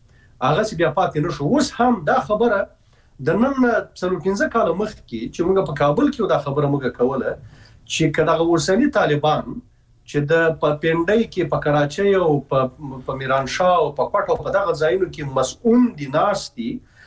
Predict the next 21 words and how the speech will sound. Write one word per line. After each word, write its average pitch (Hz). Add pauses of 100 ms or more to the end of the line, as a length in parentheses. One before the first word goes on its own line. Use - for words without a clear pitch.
(160)
او 127
د 143
هغې 156
ځای 254
نه 208
د 151
جنګونه 165
رهبري 143
کوي، 190
دوی 240
که 254
کله 233
کابل 185
ته 220
راشي، 143 (520)
دغه 269 (100)
فکر 226
بیا 143
د 143
کابل 170
نه، 240